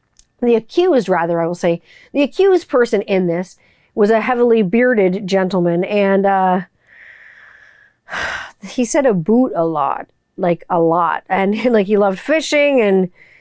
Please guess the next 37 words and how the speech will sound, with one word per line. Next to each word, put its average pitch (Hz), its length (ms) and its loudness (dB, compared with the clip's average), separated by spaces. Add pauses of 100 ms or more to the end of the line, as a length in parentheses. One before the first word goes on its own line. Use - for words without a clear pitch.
(220)
it's 269 180 0
crazy. 180 400 0
So 220 140 0
I 226 40 4
say, 262 200 2
like, 247 200 0
these 294 200 0
folks 277 340 -2
are 226 300 2
up 233 220 -4
the 233 100 0
road, 220 360 4
and 196 480 -2 (420)
this 262 160 -2
happened 370 240 0
up 320 100 -2
the 320 80 -2
road, 302 200 2
so 277 120 0
it's 214 120 -4
scary 294 380 0
cause 269 120 -4
it's 220 140 -2
close 190 320 -2
to 190 100 -6
home. 254 320 2
And 208 120 2
then 196 100 0
this 220 240 -2
other 339 240 0
crime 302 300 -2
that 285 100 2
I 277 40 2
was 277 120 0 (160)
thinking 294 240 0
about 269 320 2 (320)
crossed 285 560 -4